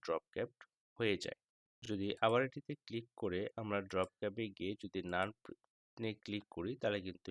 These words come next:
এটি ক্যান্সেল হয়ে যাচ্ছে। তো এইভাবেই আমরা সাধারণত ড্রপ ক্যাপ ইউজ করতে পারি। তারপর in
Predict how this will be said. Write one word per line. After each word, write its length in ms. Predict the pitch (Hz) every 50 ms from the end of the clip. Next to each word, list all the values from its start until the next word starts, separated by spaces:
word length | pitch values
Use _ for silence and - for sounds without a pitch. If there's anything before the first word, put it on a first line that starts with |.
| 92
এটি 160 | - - 139 160 - -
ক্যান্সেল 320 | - 98 95 - - 87 87 87
হয়ে 120 | 80 82 -
যাচ্ছে। 340 | - - _ - - - - - - _ _ _ _ _ _ _ _ _ - _ _ _ _ _ _ _ _ _
তো 60 | - -
এইভাবেই 560 | - 107 117 123 139 139 135 139 123 110 117 _ _ _ _ _ - -
আমরা 300 | 107 101 101 98 101 110 - _ _ _ _ - - -
সাধারণত 640 | - - 98 98 - 123 135 147 139 127 113 _ - 110 120 185 - _ _ _ _ _ _ _ _ _ -
ড্রপ 220 | - 104 90 87 - -
ক্যাপ 140 | - 120 113 98
ইউজ 140 | 87 82 - - -
করতে 240 | - - _ _ - - -
পারি। 200 | 50 - - - - _ _ _ _ _ _ - -
তারপর 240 | - - - - - _ - 107 117
in 100 | 131